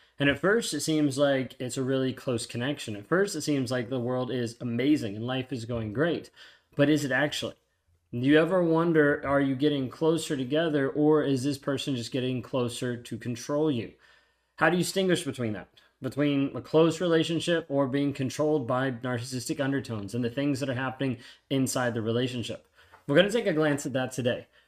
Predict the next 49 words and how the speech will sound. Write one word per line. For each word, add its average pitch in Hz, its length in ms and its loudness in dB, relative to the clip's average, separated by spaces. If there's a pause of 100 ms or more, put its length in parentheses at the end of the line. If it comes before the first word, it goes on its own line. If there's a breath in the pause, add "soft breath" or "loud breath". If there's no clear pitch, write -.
(220 soft breath)
And 131 80 2
if 113 40 -4
you're 135 120 4
new 165 160 6
here, 185 320 2
my 160 80 2
name 139 180 2
is 113 80 -2
Ben 139 260 -2
Taylor. 143 360 -2
I'm 123 120 -6
a 120 60 -6
self-aware 156 420 0
narcissist 139 600 -4
on 135 160 -2
this 143 160 0
channel 131 320 -4
to 156 160 -4
provide 143 320 -2
awareness 131 720 0
of 131 120 0
narcissistic 131 480 -4
abuse. 127 420 -2 (280 loud breath)
I 117 120 0
help 135 260 0
break 147 320 4
people 139 340 -2
free 156 460 0
from 139 540 0
being 131 240 0
stuck 151 480 -2
in 131 100 -4
a 113 100 -4
trauma 151 360 -2
bond, 156 340 0
in 117 160 -4
the 117 80 0
mental 143 460 0
and 127 100 -2
the 117 60 -2
emotional 131 580 -2
brain 131 600 -2
fog 139 500 -4
of 110 160 -4
being 135 280 -2
with 127 120 -4
a 123 60 -4
toxic 131 460 -8
person, 147 480 -2